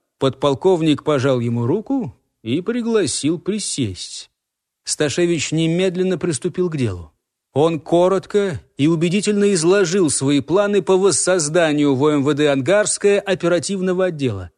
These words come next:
При этом Андрей не стал даже вскользь намекать Петровскому о своём близком знакомстве с генерал-майором Бажовым.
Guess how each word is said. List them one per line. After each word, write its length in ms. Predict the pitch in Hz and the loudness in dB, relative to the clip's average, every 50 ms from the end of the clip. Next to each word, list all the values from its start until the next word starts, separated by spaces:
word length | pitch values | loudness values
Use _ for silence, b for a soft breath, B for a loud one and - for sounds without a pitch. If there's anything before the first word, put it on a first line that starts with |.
| _ _ _ _ _ - | _ _ _ _ _ -4
При 140 | - 139 147 | 0 0 0
этом 220 | 135 156 156 160 | 2 0 0 0
Андрей 260 | 160 151 170 180 180 | 0 2 4 4 4
не 140 | 180 196 185 | 4 2 0
стал 260 | - - - 240 240 | -2 0 -2 -2 0
даже 240 | 226 240 226 208 233 | 0 0 0 0 -2
вскользь 500 | 185 - - - 254 233 175 131 - - | -4 -4 -4 0 0 0 0 0 -2 -2
намекать 380 | 143 143 156 147 - 175 165 - | -2 -2 -2 0 0 -2 -2 0
Петровскому 640 | - 151 - 185 226 208 175 - - 202 202 202 | -2 -2 0 0 0 0 0 -2 -2 0 0 0
о 60 | 196 170 | 0 0
своём 380 | - 175 180 185 190 185 160 | 0 0 2 2 2 2 2
близком 420 | 151 196 214 - - - 190 185 160 | 0 -2 -2 -2 -2 -2 -2 -2 0
знакомстве 640 | 147 165 180 160 - 196 208 202 - - - 190 180 | -2 -2 -2 -2 0 0 0 0 0 -4 -4 -4 -4
с 60 | 156 | -2
генерал-майором 800 | 156 180 180 180 196 196 190 190 185 185 202 196 190 196 202 180 | 0 0 0 2 0 0 0 0 0 2 2 2 2 2 0 0
Бажовым. 640 | 202 202 180 175 247 233 160 113 104 98 92 85 | 0 0 0 0 0 0 0 0 -2 -6 -10 -12